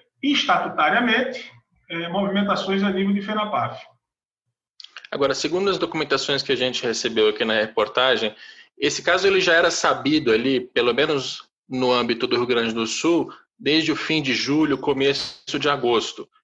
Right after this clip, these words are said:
Speaker 2: Eles só foram se afastar da fenapaf, né, se licenciar das suas funções, na semana passada.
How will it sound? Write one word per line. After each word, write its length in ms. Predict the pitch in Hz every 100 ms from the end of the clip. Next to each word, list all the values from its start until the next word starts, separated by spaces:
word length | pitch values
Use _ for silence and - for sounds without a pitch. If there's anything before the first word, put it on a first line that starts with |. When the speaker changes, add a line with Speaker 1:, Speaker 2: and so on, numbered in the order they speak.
| _
Speaker 2:
Eles 200 | 147 165
só 120 | 165
foram 360 | 160 - 170 165
se 240 | - -
afastar 480 | 151 - - - 143
da 160 | 135 127
fenapaf, 680 | - 131 127 135 143 -
né, 120 | 131 135
se 120 | 139
licenciar 500 | 127 127 123 139 127
das 160 | 127
suas 180 | - 120
funções, 480 | - 139 135 147 156 - - - -
na 140 | - 143
semana 360 | - 147 143
passada. 640 | 139 151 147 123 110 104